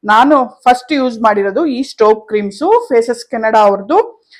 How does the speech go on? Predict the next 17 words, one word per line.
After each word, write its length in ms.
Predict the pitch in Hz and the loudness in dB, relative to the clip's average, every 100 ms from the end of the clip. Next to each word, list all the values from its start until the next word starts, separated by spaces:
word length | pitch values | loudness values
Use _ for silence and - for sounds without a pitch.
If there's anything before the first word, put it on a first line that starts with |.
| _ | _
ನೆಕ್ಸ್ಟ್ 480 | 208 254 294 - 349 | -4 -2 -4 -8 -2
ನಾನು 320 | 294 247 269 | 2 2 2
ಯೂಸ್ 280 | 240 247 233 | -2 -6 -4
ಮಾಡಿರೋಂಥದ್ದು 920 | 220 214 208 202 202 208 302 453 - - | -2 0 2 2 0 -2 0 -2 -4 -4
Maybelline-ದು, 880 | 240 233 262 254 226 220 440 539 - _ _ - | -2 0 0 -2 -2 0 0 0 -12 _ _ -2
ಆ, 320 | 220 208 202 | 2 4 4
ಫೌಂಡೇಶನು 1000 | 202 233 220 214 208 220 311 494 - _ _ _ _ | 2 0 2 0 0 0 2 0 -6 _ _ _ _
ಸೂಪರ್ 380 | - 262 269 240 | -6 0 2 0
ಸ್ಟೇ 240 | - 233 | 0 2
ಅಂತ 200 | 214 214 233 | 2 -2 -4
ಹೇಳ್ಬಿಟ್ಟು. 420 | 208 202 202 330 | -4 -4 -2 2
ಅದಾದ್ಮೇಲೆ 1080 | 233 190 202 233 254 262 269 440 - _ _ 214 | 0 2 4 4 2 -2 0 0 -2 _ _ -2
Lakme, 600 | 214 233 - 254 240 208 - _ _ _ _ _ | 2 2 0 -8 -8 -10 -16 _ _ _ _ _
ಆ, 260 | 202 196 190 | -6 -2 -2
ಅದು 500 | 180 196 226 285 - _ _ | 0 2 2 0 -8 _ _
ಇನ್ಸ್ಟಾ 380 | 240 269 - 262 | -4 -2 2 4
ಲೈನರು, 760 | 226 202 196 196 294 494 - | 4 2 0 0 0 -2 -8